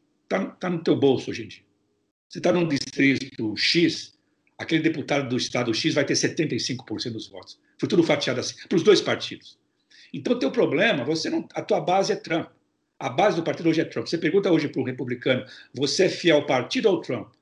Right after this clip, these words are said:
A maioria hoje diz fiel ao Trump. Ele é um movimento, ele não é um partido, ele é um movimento que eu considero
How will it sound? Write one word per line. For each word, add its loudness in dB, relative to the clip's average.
A -6
maioria 4
hoje 0
diz -10
fiel -4
ao -6
Trump. -16
Ele 0
é 6
um -2
movimento, 0
ele -8
não -2
é -2
um -6
partido, -8
ele -6
é -2
um -2
movimento -2
que 2
eu 4
considero 2